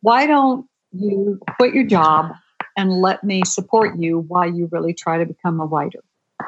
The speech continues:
Well, that was a difficult thing because I'm an independent woman and I didn't really want to do it. But then eventually I said, "Okay, I'll try this." And so I was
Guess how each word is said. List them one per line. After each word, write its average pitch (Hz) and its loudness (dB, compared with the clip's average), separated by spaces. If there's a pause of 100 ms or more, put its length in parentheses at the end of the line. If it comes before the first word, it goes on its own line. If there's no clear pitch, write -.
(340)
Well, 196 0 (380)
that 262 2
was 247 2
a 214 4
difficult 214 0
thing 180 0
because 185 -2
I'm 175 0
an 170 -4
independent 185 0
woman 185 2
and 180 0 (100)
I 180 0 (320)
didn't 220 0
really 175 -2
want 170 -6
to 165 -4
do 170 0
it. 196 -2
But 196 -6
then 320 2
eventually 240 0
I 185 0
said, 185 0
"Okay, 226 0
I'll 190 4
try 180 0
this." - -6 (300)
And 190 0
so 190 2
I 190 2
was 180 -2